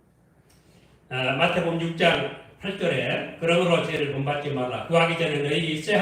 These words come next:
할 것을 하나님, 에, 너희 아버지께서 아시느니라." 우리가 기도할 때 우리가 무엇이 필요한 줄 하나님 알고 계세요. 다 알고 계시면서 기도하라 하셨어요. 또, 어,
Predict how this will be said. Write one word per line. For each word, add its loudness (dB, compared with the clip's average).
할 -4
것을 -2
하나님, 2
에, -4
너희 -6
아버지께서 -2
아시느니라." -4
우리가 0
기도할 0
때 -4
우리가 -4
무엇이 -2
필요한 0
줄 -4
하나님 -4
알고 -4
계세요. -10
다 -4
알고 0
계시면서 0
기도하라 -4
하셨어요. -8
또, 2
어, -2